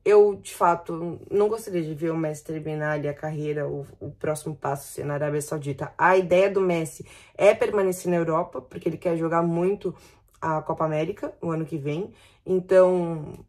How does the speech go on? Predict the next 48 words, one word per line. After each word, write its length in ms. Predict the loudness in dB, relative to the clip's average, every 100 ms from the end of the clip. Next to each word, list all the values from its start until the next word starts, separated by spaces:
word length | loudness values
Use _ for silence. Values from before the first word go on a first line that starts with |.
| _
vai 140 | 0
ser 140 | 0 -2
difícil 600 | -4 -6 -8 -8 -10 -6
encontrar 480 | -4 2 2 4 0
um 80 | 2
clube 320 | -2 -2 -6
que 120 | -10
possa 480 | -2 2 2 0 -6
pagar 680 | -2 -2 0 0 0 -2 -8 -18 -14
parecido 560 | 2 4 4 2 0 0
com 80 | -6
o 20 | -6
Paris 220 | -2 -2
Saint-Germain 340 | -4 -6 -4 2
pagava, 460 | 2 4 4 2 -4 -20 -20 -4
mas 240 | 4 4
como 200 | 4 0
a 40 | 0
gente 160 | -2 -2
não 140 | 0
tá 160 | 0 0
só 180 | 0 0
falando 240 | 2 2
aqui 160 | 2 -4
de 120 | -2
dinheiro, 280 | 0 2 2
a 40 |
gente 80 | 0
tá 60 |
falando 220 | -4 -2 0
de 60 |
uma 100 | -2
história 500 | -2 -2 6 8 8
que 200 | 2 -8
precisa 1000 | -10 -6 -6 -6 -10 -8 -4 -4 -4 -6 -10 -20 _
ser 360 | -18 6 6
finalizada 640 | 6 0 0 2 4 4 4
de 100 | 2
uma 80 | 2
maneira 340 | 2 2 2
digna, 600 | 0 -4 -4 0 -2 -2
que 140 | -6 -4
é 40 |
o 80 | -2
Messi 320 | -2 -4 -4
com 120 | -4
o 40 | -4
Barcelona, 600 | -4 -4 0 2 2